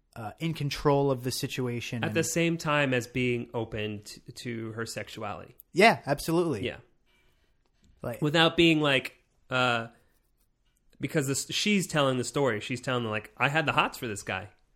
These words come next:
Speaker 2: I wanted to jump his bones." And that felt kind of, like, a little progressive for its
Speaker 1: Mm-hmm.
Speaker 2: time. Well, I mean, the seventies was all about everyone having sex. But,
Speaker 1: Yeah, yeah.
Speaker 2: um, but you get the point. Um, and on the flip side of that, in the Confessions of Cab eight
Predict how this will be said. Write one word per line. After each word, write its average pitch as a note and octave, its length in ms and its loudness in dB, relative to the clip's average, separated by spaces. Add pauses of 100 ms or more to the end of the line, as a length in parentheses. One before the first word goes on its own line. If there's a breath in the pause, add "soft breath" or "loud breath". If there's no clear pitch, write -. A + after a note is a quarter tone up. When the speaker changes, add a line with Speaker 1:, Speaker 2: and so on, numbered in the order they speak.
(340)
Speaker 2:
I C#3 80 2
wanted E3+ 240 4
to D3+ 80 0
jump C#3+ 240 2
his B2+ 120 -4
bones." B2 460 0
And A#2 220 -2
that B2+ 260 -4
felt A#2+ 300 -2
kind A2+ 180 -6
of, G2+ 140 -12
like, - 340 -12
a A#2 100 -6
little A#2 200 -8
progressive - 500 -12
for A2 140 -14
its B2+ 160 -4
Speaker 1:
Mm-hmm. C3 100 -4
Speaker 2:
time. - 180 -8 (380 loud breath)
Well, E3+ 120 4
I D#3 120 6
mean, C#3+ 160 4
the B2 80 0
seventies G2+ 460 -6
was G#2 100 -16
all - 240 -14
about - 200 -16
everyone - 280 -12
having - 200 -16
sex. - 360 -18
But, D3+ 120 -6
Speaker 1:
Yeah, A#2 80 -2
yeah. G2+ 100 -8
Speaker 2:
um, - 140 -14 (760 soft breath)
but D3 160 6
you D3+ 100 6
get C3 160 2
the A2 60 -8
point. - 240 -10 (400)
Um, A#2 320 0 (400)
and E3 100 6
on F3+ 80 6
the E3+ 100 4
flip A3+ 260 0
side C3 260 6
of A#2 60 -2
that, A2+ 240 2
in B2 120 -2
the A2+ 300 -2 (480)
Confessions A#2 580 -6
of G#2+ 300 -8
Cab G#2 420 -6 (140)
eight G2+ 240 -10